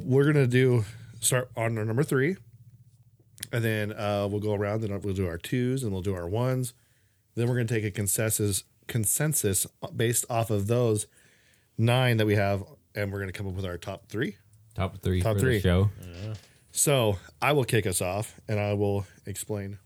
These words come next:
Speaker 1: why. So all three of these movies that are on my thing are based off of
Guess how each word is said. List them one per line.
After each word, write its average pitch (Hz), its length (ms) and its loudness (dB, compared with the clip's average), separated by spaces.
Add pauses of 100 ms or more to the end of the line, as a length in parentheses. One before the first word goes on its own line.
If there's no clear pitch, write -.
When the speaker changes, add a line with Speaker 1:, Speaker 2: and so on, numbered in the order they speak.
(160)
Speaker 1:
why. 110 520 -14 (280)
So 104 360 -2 (2000)
all 175 180 0
three 156 280 0
of 139 60 0
these 123 180 2
movies 117 260 2
that 107 100 4
are 104 240 2 (160)
on 104 160 0
my 98 140 2
thing 90 380 -6 (120)
are 92 220 -6
based 101 360 -2
off 95 140 -6
of 87 260 -8